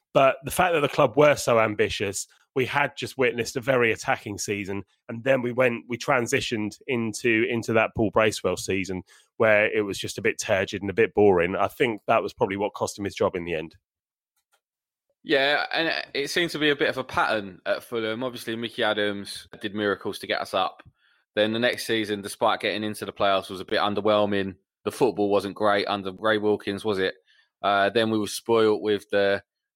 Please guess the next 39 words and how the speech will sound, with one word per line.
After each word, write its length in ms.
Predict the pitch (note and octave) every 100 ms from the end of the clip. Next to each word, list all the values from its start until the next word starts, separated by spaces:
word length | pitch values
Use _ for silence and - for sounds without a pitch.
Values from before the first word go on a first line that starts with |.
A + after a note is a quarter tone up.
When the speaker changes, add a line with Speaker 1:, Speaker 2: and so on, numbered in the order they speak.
| _ -
Speaker 2:
Keegan 400 | A#2+ G#2+ G2+ G2
season. 580 | G2+ G2+ F#2+ G2 G2 - _ _ _ _ _
Bracewell 460 | A#2 A2+ - A2 A2
comes 280 | G#2 G2+ G2+
in, 200 | G#2 G#2+
and 120 | A2+
then 160 | A2+
Tigana 500 | A2 A2+ A#2 A2+ A2+
after 180 | A2 A2
that. 280 | B2 G#2+ -
So 180 | - G#2+
it 120 | A2
seemed 180 | D#3+ D3
to 80 | B2+
be 160 | C3
a 60 | A#2
bit 160 | B2+
of 100 | A2
a 240 | A#2 A2+ G#2+ _ _ _
cycle 720 | - C#3 C3+ C#3 - G2 F#2+
of, 240 | F#2+ F#2 -
um, 500 | F#2 F#2+ F#2+ F#2 F2+ _ _ _
contrasting 760 | - D3 C#3+ - B2+ B2 A#2 A2+
styles 680 | - A#2+ A#2 G2+ F#2 F#2+ G#2+
every 200 | G#2 G#2
single 300 | A2 G#2 G#2
season. 440 | A#2+ A#2+ G2+ F2+
And 180 | F2+ G2+
I 80 | A2
think 220 | C#3 A2+
we 100 | C3+
did 180 | C#3+ C3
well 220 | D3+ D3
as 100 | B2
a 60 |
club, 380 | G#2+ - C3 F#2
actually, 460 | F#2 - F#2+ F#2+ G2 -
to 260 | G#2 G#2 - _ _ -
transform 840 | - B2 A2+ - C#3 B2+ G#2+ G2+